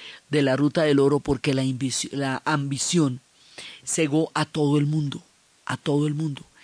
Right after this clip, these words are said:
Esto fue una cosa de locos. Dicen los relatos que todos los vicios tuvieron lugar en Minas, que todas las pasiones se desencadenaron allá,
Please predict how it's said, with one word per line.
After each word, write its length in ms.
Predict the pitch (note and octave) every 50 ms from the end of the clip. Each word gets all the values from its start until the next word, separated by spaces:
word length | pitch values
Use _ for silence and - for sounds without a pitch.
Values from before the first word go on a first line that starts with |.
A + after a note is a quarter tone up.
| - - - - - - -
Esto 320 | E3 E3+ E3+ - A3 G#3+
fue 400 | G3+ - - A3 G#3+ G#3+ A3 G#3+ -
una 300 | - G3 G3 G#3 G#3+ G#3+
cosa 420 | - A3 A3 G#3+ - - A3 - - -
de 260 | E3 D3+ C3 D#3+ D#3
locos. 640 | D3 D#3 E3+ D#3+ - - - - - - - - - - - - - - - - - -
Dicen 520 | C#3+ C#3+ G3 A3+ A#3 - - C4 C4 A#3+
los 140 | A3+ G#3+ F#3+
relatos 600 | E3+ E3 D#3 D#3+ E3+ E3+ F3 - G3 F#3 - - - - - - _ _
que 180 | - F#3+ F#3+ F#3
todos 460 | - _ - C#4+ D4 D4+ D4+ D4+ C#4+
los 300 | B3+ A3+ G3 E3 E3 D3+
vicios 680 | F3 B3 G#3+ - - - C3+ A#2+ G#2+ - - - - - _ _ _ _ - - - - - _ _
tuvieron 720 | - G3+ G3 F3+ F3 F#3 G#3 A3 A3+ G#3+ G#3+ A3 G#3+ G#3
lugar 400 | F#3 F#3 E3+ D3 F3 F3 F3 F3
en 300 | F3+ - F#3+ F#3 E3+ E3
Minas, 600 | E3 F#3 F3+ D#3 B2+ A2 G#2 - - - - - _ _ _ _ _ _ - - - - - - - - _
que 160 | - G3 G3+
todas 340 | G3+ - B3 B3+ C4+ C#4 C4+
las 200 | B3+ A3+ G#3 -
pasiones 800 | - G3 E3+ - - - G3 G3+ G3+ G#3 G3 G3+ F#3+ - - - _
se 200 | - - - F#3
desencadenaron 1200 | F3 E3+ D#3+ D#3 - - D#3 D3 C#3+ - - D#3 D3 C#3+ C#3+ C#3 C#3 D3 D#3+ D#3+ D#3 D3+ D#3 D3+
allá, 400 | C#3 B2 A#2+ C#3+ C#3+ A2 F#2 -